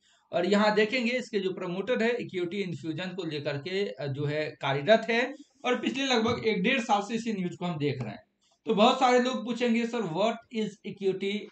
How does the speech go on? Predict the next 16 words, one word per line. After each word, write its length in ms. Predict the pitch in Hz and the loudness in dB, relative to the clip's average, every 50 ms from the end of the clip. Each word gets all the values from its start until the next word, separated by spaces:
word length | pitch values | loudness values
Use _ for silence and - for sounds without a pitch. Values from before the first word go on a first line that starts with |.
| - 175 170 | -10 -8 -8
infusion? 520 | - - - 277 240 165 151 113 120 139 | -4 -2 0 0 2 2 0 0 -2 0
ये 120 | 180 214 | 0 0
equity 380 | 214 214 208 214 202 196 208 226 | 0 0 -2 -4 -4 -4 -2 -2
infusion 480 | 214 185 - - 196 185 208 208 208 202 | -2 -4 -6 -6 -6 -6 -6 -6 -4 0
क्या 120 | 262 262 | 4 6
होता 400 | 233 190 165 143 120 131 113 110 | 6 6 6 2 -2 -4 -6 -6
है?" 60 | - - - _ _ _ _ _ _ _ _ - | -8 -10 -14 _ _ _ _ _ _ _ _ -2
तो 60 | 262 | -2
इसको 240 | 262 - - - 285 | 0 0 0 0 0
मैं 140 | 277 277 | 0 0
simply 440 | 226 - 269 240 226 226 247 262 254 | 0 0 2 2 2 2 2 2 2
आपको 300 | 240 226 - - 247 220 | 2 2 2 0 0 0
दिखाऊं 440 | 185 214 202 196 185 180 196 240 254 - _ | 0 0 -2 -2 -2 -2 -2 -4 -6 -6 _
तो 160 | 226 214 214 170 | -2 -2 2 2
जहां 280 | 202 202 208 220 196 | 4 4 4 4 2
देखेंगे, 520 | 190 214 214 220 254 233 220 214 226 247 | 2 0 0 2 0 2 2 2 2 0